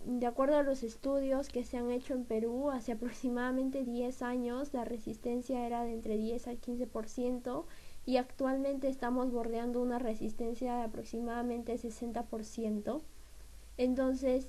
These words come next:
este criterio que se dan en las guías americanas no se cumplen, por lo cual en nuestro país lo que se hace comúnmente, a diferencia de otros en los cuales se sigue este plan de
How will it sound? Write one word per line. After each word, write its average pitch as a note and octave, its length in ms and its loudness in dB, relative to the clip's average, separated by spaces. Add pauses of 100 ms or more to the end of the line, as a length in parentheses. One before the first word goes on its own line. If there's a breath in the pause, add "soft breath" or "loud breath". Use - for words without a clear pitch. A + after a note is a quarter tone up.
(120)
este C4+ 540 2
criterio B3+ 800 2
que A#3+ 140 -2
se A#3 160 0
dan A#3 220 0
en B3+ 100 2
las A#3+ 160 0
guías A#3+ 260 -2
americanas A#3+ 840 -2
no A#3+ 240 0
se A#3+ 160 -2
cumplen, B3 540 2 (640 loud breath)
por A#3+ 160 4
lo A#3+ 240 2
cual B3+ 560 2
en A#3+ 320 4
nuestro A#3+ 320 2
país B3+ 520 2
lo B3 220 4
que A#3 140 2
se A#3+ 160 0
hace B3+ 260 0
comúnmente, A#3 880 -2
a A#3 80 -6
diferencia A3+ 560 0
de A#3+ 60 4
otros A#3 340 -2
en A3+ 100 -2
los A3 140 -4
cuales A#3+ 280 2
se A3+ 120 -2
sigue A3+ 260 -2
este A3 240 -2
plan A3 320 0
de A3 240 0